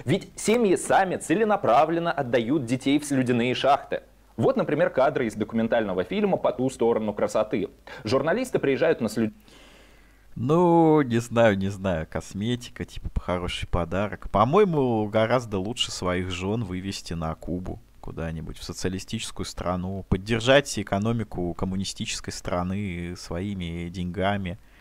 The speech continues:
Speaker 2: инвестиции в сферу туризма. То есть, вот видите, то есть кто-то, кто-то своей жене покупает, э, как бы, какие-то дешёвые тени, э, которые, для производства которых был использован детский труд, а кто-то своих женщин вывозит, как бы, в Гавану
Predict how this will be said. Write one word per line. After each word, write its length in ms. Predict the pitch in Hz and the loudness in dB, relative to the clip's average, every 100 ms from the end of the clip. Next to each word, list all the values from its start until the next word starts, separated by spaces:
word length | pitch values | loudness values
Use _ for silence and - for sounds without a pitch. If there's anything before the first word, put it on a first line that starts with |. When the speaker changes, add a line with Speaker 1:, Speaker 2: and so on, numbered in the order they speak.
| - - - - | -20 -20 -20 -12
Speaker 2:
инвестиции 680 | 98 95 95 - 135 - 101 | -6 -4 -4 -4 -4 -2 -4
в 80 | 80 | -2
сферу 340 | - 107 104 | -2 -2 -2
туризма. 680 | - 87 82 95 98 90 82 - _ - _ _ - _ | -4 -4 -4 -6 -6 -6 -8 -14 _ -20 _ _ -20 _
То 100 | - - | -12 -10
есть, 220 | - - | -12 -8
вот 140 | 127 - | -8 -8
видите, 440 | 139 196 156 - - - - _ - - | -10 -8 -8 -8 -10 -12 -20 _ -20 0
то 80 | 110 | 0
есть 140 | 98 | 0
кто-то, 380 | - 220 - 110 | 6 6 8 -2
кто-то 300 | - 185 - | 2 0 2
своей 340 | - 127 139 | 2 4 2
жене 280 | 113 127 131 | 0 0 -2
покупает, 600 | - - 110 131 110 95 - | -4 -8 0 4 4 2 -4
э, 200 | 95 92 | -4 -4
как 200 | - 90 | -6 -10
бы, 380 | 92 90 87 87 | -6 -4 -4 -4
какие-то 420 | 95 - 107 - | -6 -6 -8 -6
дешёвые 480 | 98 - 127 110 101 | -8 -2 -2 0 -2
тени, 460 | - 151 165 135 95 92 90 | -2 -4 -2 -4 -4 -4 -6
э, 260 | 90 87 90 | -8 -10 -8
которые, 520 | 95 - 98 92 87 | -8 -4 -4 -4 -6
для 140 | 90 104 | -4 -4
производства 520 | 110 110 113 - 98 | -2 0 -2 -4 -6
которых 460 | - 101 113 98 | -4 -2 -2 -2
был 180 | 98 95 | -6 -6
использован 560 | 95 - 107 98 90 87 | -4 -2 -2 -2 -6 -4
детский 320 | 98 - - | -6 -6 -8
труд, 320 | - 98 95 - - - - - - - | -4 -4 -6 -10 -12 -20 -20 -20 -20 -14
а 180 | 92 90 | -4 -4
кто-то 280 | - - 165 | -4 -4 -6
своих 380 | - 110 107 127 | -6 -4 -4 -4
женщин 520 | 98 107 123 - 87 | -4 -4 -4 -4 -6
вывозит, 500 | 87 87 98 104 87 | -6 -2 -2 -2 -6
как 240 | - 85 - | -8 -8 -6
бы, 160 | 85 | -8
в 80 | 82 | -6
Гавану 720 | 101 90 95 104 113 107 95 | -4 0 2 2 0 -2 -6